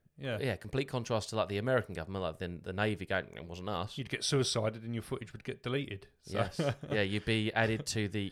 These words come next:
Speaker 2: Clinton count.
Speaker 1: Exactly,
Speaker 2: Maybe.
Speaker 1: yeah. <laughs>
Speaker 2: <laughs> I'm not saying anything.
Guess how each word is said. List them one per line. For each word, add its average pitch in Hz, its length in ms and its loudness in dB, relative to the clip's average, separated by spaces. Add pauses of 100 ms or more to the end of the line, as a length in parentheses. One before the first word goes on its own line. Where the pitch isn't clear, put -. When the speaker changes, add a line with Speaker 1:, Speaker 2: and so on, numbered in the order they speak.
Speaker 2:
Clinton 98 380 -4
count. - 380 -8 (280)
Speaker 1:
Exactly, 113 560 6
Speaker 2:
Maybe. 131 60 10
Speaker 1:
yeah. 127 160 10 (640)
<laughs> 143 440 6 (260)
Speaker 2:
<laughs> - 100 -12
I'm 139 140 10
not 170 120 10
saying 156 260 12
anything. 104 320 4